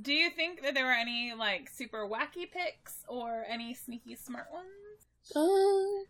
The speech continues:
Speaker 1: Like, did anybody super surprise you with <laughs> the one they took?
Speaker 2: Let me think on that for just one second.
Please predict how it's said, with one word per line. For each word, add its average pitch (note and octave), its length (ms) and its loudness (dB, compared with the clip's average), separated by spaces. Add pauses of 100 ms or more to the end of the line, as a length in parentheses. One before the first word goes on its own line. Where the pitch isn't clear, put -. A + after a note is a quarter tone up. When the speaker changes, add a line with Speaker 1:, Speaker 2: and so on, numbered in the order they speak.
Speaker 1:
Like, A#3 220 0
did A3+ 140 -4
anybody G#3 440 0
super G#3 300 -8
surprise G3 400 -2
you A3 120 -4
with G#3+ 200 -8 (160)
<laughs> - 160 -14
the C4+ 180 -4
one A3 160 -2
they G#3+ 80 -6
took? A#3 320 -6 (340)
Speaker 2:
Let A3 60 6
me A3 100 10
think F#3 200 12
on D#3 100 12
that C#3 180 10
for E3+ 80 8
just D#3 180 4
one D3 160 6
second. - 320 4